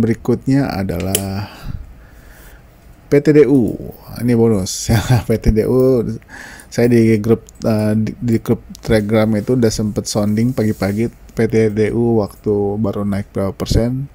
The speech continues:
waktu breakout, P T D U boleh diperhatikan. Nah, ternyata dia closing di, eh, penutupan dengan arah ya. Ini masih menarik.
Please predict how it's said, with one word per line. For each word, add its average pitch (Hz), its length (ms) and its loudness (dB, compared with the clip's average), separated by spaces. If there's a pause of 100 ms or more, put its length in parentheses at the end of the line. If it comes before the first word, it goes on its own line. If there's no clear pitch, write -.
(680)
waktu 98 240 -8
breakout, 110 480 -2
P 107 80 -4
T 110 80 -6
D 107 80 2
U 113 80 0
boleh 110 160 2
diperhatikan. 104 800 -4
Nah, 95 160 -4
ternyata 107 320 -6
dia 113 160 0
closing 107 800 -4
di, 95 320 -4 (640)
eh, 92 320 -8
penutupan 107 480 -4
dengan 98 240 -4
arah 110 400 0
ya. - 20 -12 (960)
Ini 131 160 4
masih 139 240 4
menarik. 107 400 0